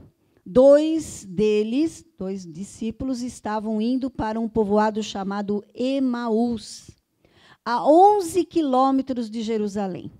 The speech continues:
No caminho, conversavam a respeito de tudo o que havia acontecido. Enquanto conversavam e discutiam,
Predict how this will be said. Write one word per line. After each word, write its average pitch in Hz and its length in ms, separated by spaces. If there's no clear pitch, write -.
No 427 240
caminho, 208 800
conversavam 277 1900
a 247 140
respeito 220 1000
de 285 160
tudo 349 680
o 285 40
que - 140
havia 226 400
acontecido. 214 840
Enquanto 403 600
conversavam 233 920
e 208 100
discutiam, 180 920